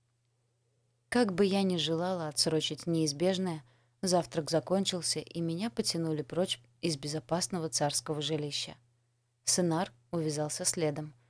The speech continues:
объяснив это заботой о племяннице. Я не возражала, даже радовалась его присутствию. Несмотря на туфельки Агны, которые мне почти не жали,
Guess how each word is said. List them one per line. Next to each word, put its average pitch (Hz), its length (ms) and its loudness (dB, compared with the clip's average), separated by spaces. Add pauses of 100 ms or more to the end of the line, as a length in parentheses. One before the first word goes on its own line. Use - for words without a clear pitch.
(200)
объяснив 202 560 2
это 226 180 2
заботой 156 520 2
о - 20 -4
племяннице. 143 760 0 (680)
Я 180 180 4
не 202 120 2
возражала, 196 640 2 (360)
даже 160 280 4
радовалась 160 580 0
его 151 180 -6
присутствию. 151 720 -2 (420)
Несмотря 165 480 2
на 160 140 2
туфельки 156 440 -6
Агны, 165 380 -2 (380)
которые 165 360 4
мне 165 220 2
почти - 380 0
не 160 120 2
жали, 170 400 -2